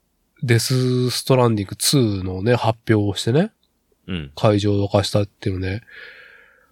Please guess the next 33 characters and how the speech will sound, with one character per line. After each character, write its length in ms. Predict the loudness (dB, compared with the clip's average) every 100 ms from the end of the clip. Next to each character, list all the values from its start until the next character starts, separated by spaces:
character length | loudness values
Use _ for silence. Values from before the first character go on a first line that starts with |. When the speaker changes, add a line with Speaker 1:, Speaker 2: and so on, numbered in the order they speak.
| -4
Speaker 1:
ま 120 | 0
あ、 60 | 2
今、 200 | 2 0 _ _ _
後 200 | 0 0
で 60 |
紹 160 | 0 0
介 120 | 0
す 80 | -2
る 40 |
け 80 | -2
ど、 60 | 0
い 80 | 2
ろ 180 | 2
い 20 | 2
ろ 80 |
と 120 | 0 -2
精 920 | -2 0 2 2 4 2 2 2 2
力 200 | 2 2
的 200 | 2 2
に 100 | 0
監 320 | 0 2 2
督 240 | 0 -2 -2
が 80 |
フ 160 | -2 0
ロ 120 | 0
ン 60 | 2
ト 100 | 2
マ 140 | 2
ン 60 | 0
と 120 | -6
し 60 | -10
て 100 |
さ、 100 | -2